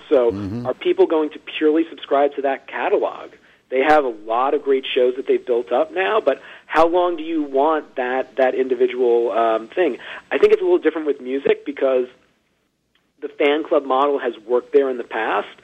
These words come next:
Speaker 1: I think there, there was one stat I used, used to always quote, and I think that it was from the early nineties when, um, C Ds were still in a bit of a boom, but I think that the average consumer, not music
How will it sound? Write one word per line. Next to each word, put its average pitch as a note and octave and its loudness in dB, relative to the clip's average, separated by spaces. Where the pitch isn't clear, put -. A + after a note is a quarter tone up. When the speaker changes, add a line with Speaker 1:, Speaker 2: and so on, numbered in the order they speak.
Speaker 1:
I B2 -10
think - 0
there, D3 2
there C#3 0
was C3 -2
one G3 -2
stat D#3 2
I C3+ 2
used, C3 -2
used C3 -20
to - -8
always B2+ 2
quote, - -2
and - -6
I D3+ -4
think - -2
that E3 4
it - 2
was C3 4
from C3+ -4
the A#2 -2
early B2+ 4
nineties A#2+ -2
when, A2+ -4
um, A2+ -2
C D3 0
Ds C#3+ 6
were C3+ 4
still C3+ 0
in B2+ 2
a - 0
bit B2+ 0
of A2+ -2
a A2 -6
boom, D3 0
but B2 0
I A#2+ 0
think D3 -4
that C#3+ 2
the C#3 -6
average D#3 0
consumer, C3+ -6
not C#3 -2
music A#2+ 0